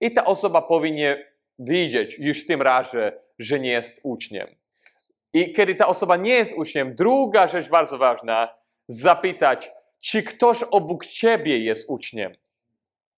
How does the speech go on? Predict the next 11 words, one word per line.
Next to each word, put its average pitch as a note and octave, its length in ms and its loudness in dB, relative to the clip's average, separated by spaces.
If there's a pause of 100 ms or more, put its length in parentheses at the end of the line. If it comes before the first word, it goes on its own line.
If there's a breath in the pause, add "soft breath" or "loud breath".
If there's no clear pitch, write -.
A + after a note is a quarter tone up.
(140)
To C#3+ 60 -2
jest D#3 180 -2
też A#3 180 0
bardzo A#2 320 0
ważne, G2 440 -4 (440)
bo D#3 120 4
wielokrotnie G#3 1080 2
w - 140 -16
tym A#3 640 0
właśnie D#3+ 500 2
razie C#3+ 640 4